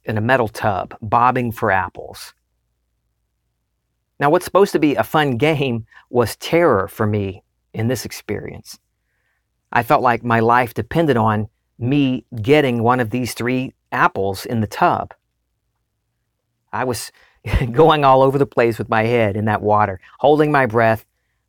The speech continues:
my mouth wide open, going after one apple and then another. And I could almost get to one, and then it would flow just out of reach.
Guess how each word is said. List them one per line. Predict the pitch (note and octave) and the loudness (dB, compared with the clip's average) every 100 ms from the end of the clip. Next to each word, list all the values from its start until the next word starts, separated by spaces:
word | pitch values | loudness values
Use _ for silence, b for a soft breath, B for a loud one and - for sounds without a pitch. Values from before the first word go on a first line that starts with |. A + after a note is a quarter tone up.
| _ | _
my | G#2 | -2
mouth | A2+ C3 - | 0 0 0
wide | A2 A#2 C3 C3 | 0 0 2 2
open, | A2+ A2+ A2 G#2 | 0 -2 -6 0
going | B2 C3 B2 | 0 2 0
after | A#2+ - G#2+ | -2 0 0
one | A#2 C3 | 0 0
apple | A#2 A2+ A#2 A2 A2+ | 0 -2 -2 -4 -4
and | A2 G#2+ | -6 -4
then | A2 | -2
another. | A2 A2 G2 - _ _ _ _ _ _ - | -2 -2 -4 -10 _ _ _ _ _ _ -10
And | B2+ | -8
I | B2 | -2
could | C#3 | 2
almost | F3+ A3+ G3+ | 4 2 2
get | - G3 | 2 0
to | - | 0
one, | D3 A#2+ G#2+ - | -2 0 -2 -4
and | A#2 | -4
then | A#2+ | -4
it | |
would | A#2 G2 _ _ _ _ _ _ _ _ _ _ | -4 -8 _ _ _ _ _ _ _ _ _ _
flow | - - C3+ B2 B2 - _ _ | -8 0 4 4 0 -6 _ _
just | - F3 - | -2 -2 -2
out | C3 C#3 | -6 -4
of | A#2 | -4
reach. | A2 G2+ - - | -6 -8 -10 -16